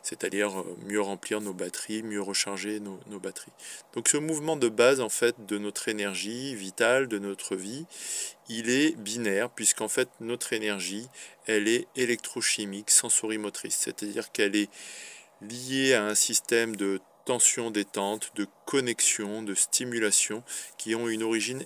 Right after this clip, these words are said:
électrique. Le docteur Anseli appelait ça the stress of life.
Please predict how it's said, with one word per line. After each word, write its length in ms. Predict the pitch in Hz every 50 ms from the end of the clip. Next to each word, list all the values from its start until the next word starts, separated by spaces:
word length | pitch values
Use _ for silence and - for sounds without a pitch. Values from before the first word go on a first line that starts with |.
| - -
électrique. 500 | 120 113 113 - - - - 92 - - - - - _ _ -
Le 60 | -
docteur 340 | - 101 - - - 110 107
Anseli 480 | 110 107 - - - - 104 101 107 104
appelait 200 | 95 - - 98
ça 220 | - - - 98
the 140 | 92 95 90
stress 420 | - - - - 120 110 - -
of 180 | 104 - - -
life. 680 | 101 101 120 143 - - - - - - - - -